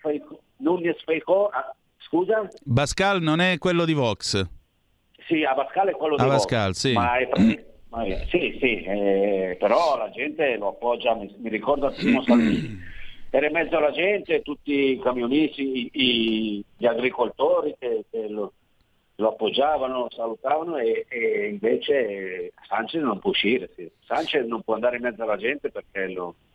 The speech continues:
Speaker 1: non gli tirano le pietre.
Speaker 2: Senti,
Speaker 1: Non
Speaker 2: ma
Speaker 1: dirà.
Speaker 2: in tutto questo Pennellone, re Felipe sesto che è alto due metri, il re Pennellone
Speaker 1: Sì,
Speaker 2: che
Speaker 1: sì.
Speaker 2: dice?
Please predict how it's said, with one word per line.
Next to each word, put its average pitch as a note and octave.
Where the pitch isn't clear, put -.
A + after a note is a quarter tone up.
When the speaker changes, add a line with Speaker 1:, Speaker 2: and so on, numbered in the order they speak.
Speaker 1:
non F2
gli F#2
tirano G2+
le G2
pietre. A2+
Speaker 2:
Senti, G#3
Speaker 1:
Non F#3+
Speaker 2:
ma G3
Speaker 1:
dirà. F#3+
Speaker 2:
in C#3
tutto A#3+
questo F#3+
Pennellone, D3
re D#3
Felipe E3+
sesto E3
che C#3+
è -
alto C#3+
due C3+
metri, A2
il A#2
re F3
Pennellone G3+
Speaker 1:
Sì, C#3+
Speaker 2:
che B2+
Speaker 1:
sì. C3+
Speaker 2:
dice? G2+